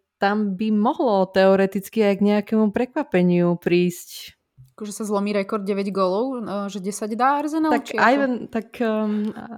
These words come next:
Speaker 1: Ivan Toney si tiež, uh, robí, čo chce občas, tak nemuselo by to byť úplne marné z jeho strany a zo strany Brentfordu.
Speaker 2: No minulú sezónu vonku prvý zápas otváračský sme prehrali tri jedna, takže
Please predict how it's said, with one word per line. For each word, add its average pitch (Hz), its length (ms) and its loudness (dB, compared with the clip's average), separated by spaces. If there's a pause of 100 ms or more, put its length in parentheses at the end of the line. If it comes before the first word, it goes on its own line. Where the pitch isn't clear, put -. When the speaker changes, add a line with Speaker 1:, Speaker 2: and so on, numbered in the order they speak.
Speaker 1:
Ivan 233 320 0
Toney 240 320 2
si 233 160 -8
tiež, 330 400 -4
uh, 196 400 2 (560)
robí, 190 240 0
čo 208 160 -4
chce 196 240 2
občas, 240 400 -2
tak - 480 -10 (140)
nemuselo 214 500 -2
by 175 80 -2
to 185 160 -4
byť 170 160 -4
úplne 175 480 -4 (320)
marné 190 400 2
z 180 140 2
jeho 180 100 0
strany 196 400 0
a 175 80 4
zo 175 160 -4
strany 185 320 2
Brentfordu. 196 800 -2
Speaker 2:
No 202 80 -6
minulú 220 320 2
sezónu 254 460 2 (480)
vonku 233 640 0
prvý 214 240 -2
zápas 202 580 0
otváračský 202 880 -2
sme - 160 -8
prehrali 196 480 -2
tri 196 240 -2
jedna, 170 240 -4
takže 170 640 -6